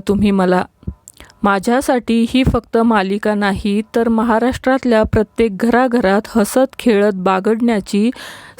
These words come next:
संधीच होती जणू ती. कायम स्वागत केलं तुम्ही माझं. स्वतःच्या मुलीसारखं प्रेम केलं, सुनेसारखे लाड केलेत.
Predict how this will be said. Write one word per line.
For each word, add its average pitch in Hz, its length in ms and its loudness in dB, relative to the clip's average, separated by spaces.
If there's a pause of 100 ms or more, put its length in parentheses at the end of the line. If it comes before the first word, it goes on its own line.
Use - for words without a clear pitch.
(100)
संधीच 233 600 2
होती 202 340 -2
जणू 190 280 0
ती. 190 260 -4 (680)
कायम 226 380 0
स्वागत 208 540 0
केलं 196 260 0 (100)
तुम्ही 202 220 0
माझं. 190 420 0 (420)
स्वतःच्या 202 540 0
मुलीसारखं 202 680 0
प्रेम 220 440 0
केलं, 214 340 2
सुनेसारखे 233 840 -2
लाड 190 300 0
केलेत. 185 420 -2